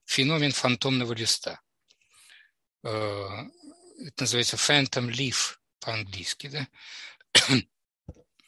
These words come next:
То есть, э, эксперимент очень простой. То есть берется свежесорванный листок растения,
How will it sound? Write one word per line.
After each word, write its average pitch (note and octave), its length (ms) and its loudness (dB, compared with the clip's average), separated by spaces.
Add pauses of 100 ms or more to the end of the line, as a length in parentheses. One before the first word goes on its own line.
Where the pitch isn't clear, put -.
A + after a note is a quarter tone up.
(520)
То C#3 80 4
есть, C3 240 8
э, A#2+ 360 4
эксперимент G3+ 480 4
очень F3+ 240 2
простой. B2 440 2
То B2+ 100 -4
есть A#2+ 100 0
берется F3 380 6
свежесорванный B2 840 4
листок A2+ 440 2
растения, F3+ 560 4